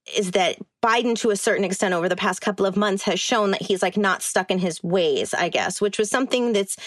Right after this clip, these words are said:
concerned me because it seems as if something that would make Anita Hill's life so much better, uh, is if she could just get the apology she feels she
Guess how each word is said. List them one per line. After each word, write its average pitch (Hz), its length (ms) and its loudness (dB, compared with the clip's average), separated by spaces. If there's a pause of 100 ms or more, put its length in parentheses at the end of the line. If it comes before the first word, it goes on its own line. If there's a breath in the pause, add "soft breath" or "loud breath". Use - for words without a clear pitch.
(200 loud breath)
concerned 370 460 2
me 226 140 2
because 214 440 -2
it 220 120 0
seems 311 340 0
as 233 160 0
if 220 180 0
something 269 560 2
that 214 220 2
would 202 280 2
make 233 260 0
Anita 220 380 2
Hill's 202 300 0
life 190 400 0 (380 loud breath)
so 285 200 2
much 302 260 0
better, 190 480 0 (600 loud breath)
uh, 180 400 2
is 226 180 0
if - 480 -2
she - 300 -2
could 226 160 0
just 220 240 0
get 214 160 2
the 208 100 2
apology 175 960 0
she - 260 -2
feels 202 440 2
she 190 400 0